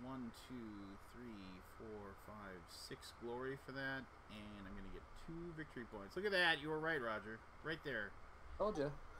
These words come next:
Speaker 1: Uh,
Speaker 2: Listen,
Speaker 1: boom.
Speaker 2: it'll last long.
Speaker 1: So, I still have plenty of demons to kill over here, so if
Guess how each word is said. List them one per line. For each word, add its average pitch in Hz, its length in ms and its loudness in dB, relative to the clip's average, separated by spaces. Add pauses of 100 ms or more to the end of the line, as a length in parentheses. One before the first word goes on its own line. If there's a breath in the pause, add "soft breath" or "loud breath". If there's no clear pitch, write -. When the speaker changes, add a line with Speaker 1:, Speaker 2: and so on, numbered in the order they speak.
(120)
Speaker 1:
Uh, 117 480 -2 (120)
Speaker 2:
Listen, 202 180 12
Speaker 1:
boom. 440 80 10
Speaker 2:
it'll 415 160 8
last - 260 4
long. - 240 2 (1500)
Speaker 1:
So, - 160 -2 (400)
I - 20 -2
still 180 220 4
have 143 260 6
plenty 196 220 2
of 180 80 2
demons 139 320 2
to - 160 -6
kill 110 160 2
over 98 240 -2
here, 95 240 0
so - 100 -8
if - 60 -6